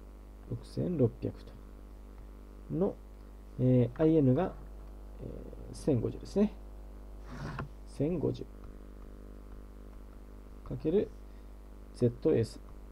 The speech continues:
イコール百ということで、あ、ごめんなさい。えー、かける百と。ここから、えー、百が消えて、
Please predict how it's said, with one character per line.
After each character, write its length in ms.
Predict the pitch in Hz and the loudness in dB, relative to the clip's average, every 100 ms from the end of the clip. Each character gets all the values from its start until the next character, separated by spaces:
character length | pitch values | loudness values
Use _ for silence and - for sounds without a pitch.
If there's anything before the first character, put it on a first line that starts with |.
| - - - - - - - | -14 -14 -14 -14 -14 -12 -4
イ 80 | - | -2
コ 160 | - 196 | 6 6
ー 20 | |
ル 100 | 208 | 8
百 300 | 131 120 127 | 6 2 0
と 100 | - - - - - 135 | -4 -12 -12 -14 -6 0
い 100 | 123 | 0
う 40 | |
こ 100 | - | 0
と 120 | - | 0
で、 160 | - - - - - | 2 2 -4 -14 0
あ、 80 | 131 | 6
ご 0 | |
め 60 | 120 | 6
ん 20 | |
な 60 | 117 | 6
さ 60 | |
い。 20 | - - - - - 123 | 2 -14 -14 -14 -6 4
え 180 | 120 117 | 8 8
ー、 40 | |
か 100 | 123 | 8
け 120 | 120 | 6
る 100 | 196 | 6
百 220 | 170 123 113 | 6 4 2
と。 300 | - - - - - - - - - - - - - - - - - - - - - - - | -6 -10 -14 -14 -14 -14 -14 -14 -12 -12 -14 -14 -14 -14 -12 -12 -12 -14 -14 -14 -12 -10 -4
こ 120 | 202 | 4
こ 100 | - | 10
か 60 | 247 | 12
ら、 60 | |
え 260 | 185 170 151 | 12 12 10
ー、 40 | |
百 280 | 143 160 185 | 8 6 8
が 120 | 135 | 8
消 220 | 120 120 117 | 6 8 8
え 60 | 117 | 8
て、 340 | - 185 | 6 4